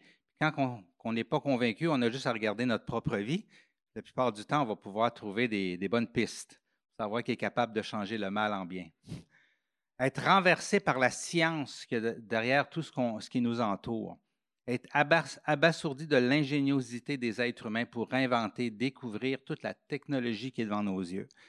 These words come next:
Tout ça, ça devient de Dieu.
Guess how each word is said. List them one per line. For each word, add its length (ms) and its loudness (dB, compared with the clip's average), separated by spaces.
Tout 160 6
ça, 320 4
ça 100 -4
devient 240 2
de 120 4
Dieu. 420 2